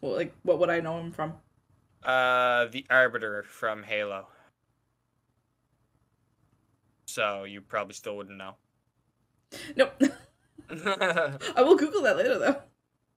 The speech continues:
Speaker 2: I, yeah, I suggest it. It's cool. It's cool, actually, watching him, uh,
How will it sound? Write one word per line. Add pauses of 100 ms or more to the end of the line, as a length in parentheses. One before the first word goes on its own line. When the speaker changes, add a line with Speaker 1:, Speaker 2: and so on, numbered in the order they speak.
(1500)
Speaker 2:
I, (100)
yeah, (160)
I
suggest
it. (100)
It's
cool.
It's
cool,
actually,
watching
him, (220)
uh,